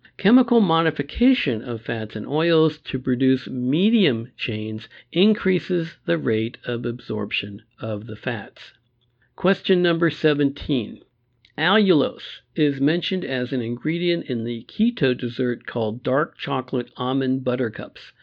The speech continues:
made by the Go Better Keto Company. What kind of additive is allulose? A, an antioxidant, B, a preservative, C, an emulsifier,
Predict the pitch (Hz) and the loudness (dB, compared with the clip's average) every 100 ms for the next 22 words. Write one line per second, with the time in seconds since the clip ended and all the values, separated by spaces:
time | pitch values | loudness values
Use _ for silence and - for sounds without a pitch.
0 | - - _ - 120 127 123 113 117 110 | -20 -20 _ -4 0 0 0 -4 -4 -6
1 | 110 - 131 127 127 135 117 113 107 - | -10 -6 -4 -2 -2 -4 -4 -4 -8 -6
2 | 202 160 117 107 - 104 110 110 110 - | -4 -2 -4 -4 -10 -10 -10 -10 -14 -18
3 | _ _ - 180 254 - - 202 196 165 | _ _ 0 2 2 -2 -2 0 2 2
4 | - - 131 131 127 120 117 110 117 110 | 0 -4 -2 -2 -2 -2 -2 -4 -6 -6
5 | 110 - - 135 135 120 104 104 - - | -8 -12 -8 -4 -2 -2 -4 -8 -14 -18
6 | - _ _ _ _ - 151 147 113 120 | -20 _ _ _ _ 0 4 4 0 -6
7 | - _ - 117 113 127 113 113 107 127 | -18 _ -14 -10 -8 -8 -8 -8 -10 -6
8 | 139 147 - 143 135 - _ _ 160 147 | -4 -4 -2 0 -2 -4 _ _ -6 0
9 | 180 156 143 175 - 117 110 - 110 156 | 4 4 2 0 -4 -10 -8 -8 -2 2
10 | 151 143 139 135 139 _ _ - - 220 | 4 4 2 0 -6 _ _ -20 0 2
11 | 165 139 151 185 - 113 110 139 151 - | 6 4 2 -4 -10 -8 -2 0 0 -4
12 | 147 127 120 120 120 | -4 -4 -2 -2 -4